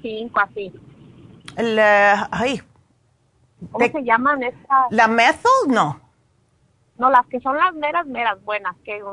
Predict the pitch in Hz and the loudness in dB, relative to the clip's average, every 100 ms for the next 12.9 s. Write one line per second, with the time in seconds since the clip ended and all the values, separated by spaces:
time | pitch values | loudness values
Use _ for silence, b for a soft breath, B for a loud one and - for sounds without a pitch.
0 | 196 214 277 - 233 214 214 233 254 254 | -10 -10 -10 -12 -8 -6 -6 -6 -10 -10
1 | 262 240 - 208 214 254 247 208 196 202 | -10 -10 -12 -20 -12 -8 -6 -8 -8 -10
2 | 190 208 208 220 214 214 196 196 - 185 | -4 -4 -2 -6 -4 -2 -2 -2 -10 -14
3 | _ _ - _ - - - - - - | _ _ -20 _ -20 -20 -20 -20 -18 -10
4 | 202 220 196 175 180 190 185 180 190 185 | -6 -4 -6 -8 -10 -6 -8 -8 -10 -8
5 | 196 - - - 220 220 269 262 330 294 | -10 -12 -14 -12 -14 -6 0 2 2 0
6 | 254 208 - 262 269 - 208 202 214 165 | -4 -6 -4 -2 -2 -2 -8 -6 -8 -10
7 | - _ _ _ _ _ _ - - - | -20 _ _ _ _ _ _ -20 -20 -12
8 | 180 196 196 233 247 - - - 185 247 | -8 -8 -4 -2 -2 -4 -10 -8 -4 -2
9 | 240 262 - 254 302 226 165 247 330 359 | 0 -2 -2 0 0 0 -2 -2 2 2
10 | 302 262 254 254 262 262 240 277 330 - | 2 2 0 2 0 2 0 0 0 0
11 | 311 269 - 277 - - _ _ - - | 0 -2 -2 -4 -4 -18 _ _ -16 -16
12 | - 254 247 254 247 - 269 294 | 0 2 2 -2 -2 -2 -2 2